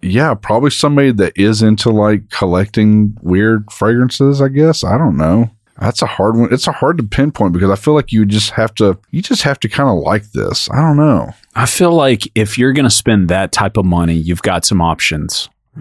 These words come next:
Speaker 1: Way better options.
Speaker 2: If you don't wanna buy a Ventus, say you have a Ventus already and you're looking for something different, I feel like they could get that Verity from Spirit of Kings.
Speaker 1: Yeah, that was a good
Speaker 2: It's an
Speaker 1: good
Speaker 2: X
Speaker 1: take.
Speaker 2: straight.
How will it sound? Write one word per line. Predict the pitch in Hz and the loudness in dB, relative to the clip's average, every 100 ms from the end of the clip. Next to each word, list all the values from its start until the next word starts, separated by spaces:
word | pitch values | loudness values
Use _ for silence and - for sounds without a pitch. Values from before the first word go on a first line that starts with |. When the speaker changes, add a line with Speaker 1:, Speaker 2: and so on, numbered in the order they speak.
| - | -10
Speaker 1:
Way | 80 101 110 98 | -2 0 2 0
better | 82 71 | 0 0
options. | 69 64 - 55 85 - - | -2 -4 -6 -8 -10 -10 -4
Speaker 2:
If | 131 131 | 0 2
you | |
don't | 127 170 | 2 0
wanna | 165 151 | 0 0
buy | 113 120 | 2 2
a | 98 | 2
Ventus, | 101 98 80 | 0 0 0
say | - 190 | 2 2
you | 190 | 2
have | 131 185 190 | 2 0 2
a | 117 | 2
Ventus | 101 98 104 - | 0 0 0 0
already | 90 87 95 80 80 | 0 0 0 0 0
and | 90 | 2
you're | 95 | 2
looking | 101 123 123 107 | 2 2 0 0
for | - | 0
something | 95 113 92 92 82 | -2 -2 -2 -2 -2
different, | 98 - 85 78 - | -2 -2 -4 -4 -4
I | - | -6
feel | - 98 | -2 0
like | 110 113 110 | 2 0 -2
they | - 104 | -2 -2
could | - 104 | -2 -2
get | 107 104 - | 0 -2 0
that | 101 92 92 | 0 0 -4
Verity | 87 98 143 127 87 90 104 - - | -2 0 0 0 0 0 -2 -4 -12
from | - 98 95 92 90 87 - | -4 0 2 2 0 -2 -6
Spirit | - - 104 110 | -6 -2 0 0
of | 117 | 0
Kings. | - 156 180 95 - - - - | -2 0 2 0 -4 -14 -10 -4
Speaker 1:
Yeah, | 90 98 - | -2 -2 -4
that | 76 | -4
was | 92 | -2
a | 95 | -2
good | 82 76 | -4 -4
Speaker 2:
It's | 107 | -2
an | 104 | -2
Speaker 1:
good | 95 90 | -2 -2
Speaker 2:
X | 131 - | -2 -2
Speaker 1:
take. | 76 | -4
Speaker 2:
straight. | 76 87 78 - - | 0 0 0 -4 -14